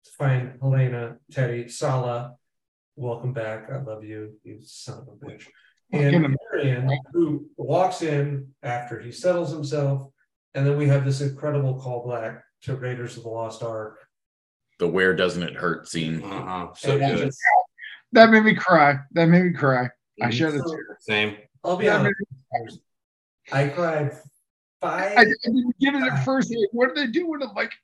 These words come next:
Speaker 2: "Oh, where it doesn't hurt." Oh, fuck.
Speaker 1: Yeah.
Speaker 2: Oh, fuck.
Speaker 1: Five times for me during this movie. I've never cried more.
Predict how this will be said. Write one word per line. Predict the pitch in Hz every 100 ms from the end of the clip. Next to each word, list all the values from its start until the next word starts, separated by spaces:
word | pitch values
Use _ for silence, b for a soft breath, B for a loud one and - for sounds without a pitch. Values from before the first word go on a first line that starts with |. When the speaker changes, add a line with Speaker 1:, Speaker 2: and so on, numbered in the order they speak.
| _ -
Speaker 2:
"Oh, | 269 277 -
where | 202 185
it |
doesn't | 175 180 151 175 175
hurt." | - 170 170 -
Oh, | 214 247 254
fuck. | - 277 254 208 - - _ _ _ -
Speaker 1:
Yeah. | 135 214
Speaker 2:
Oh, | 135
fuck. | - 127 - _ _ _ _ _ -
Speaker 1:
Five | 151 147 135
times | 127 113 -
for | 135
me | 131 117 -
during | - -
this | - -
movie. | 139 131 -
I've | 139 131
never | 147 170 160
cried | 165 156 139
more. | 113 110 135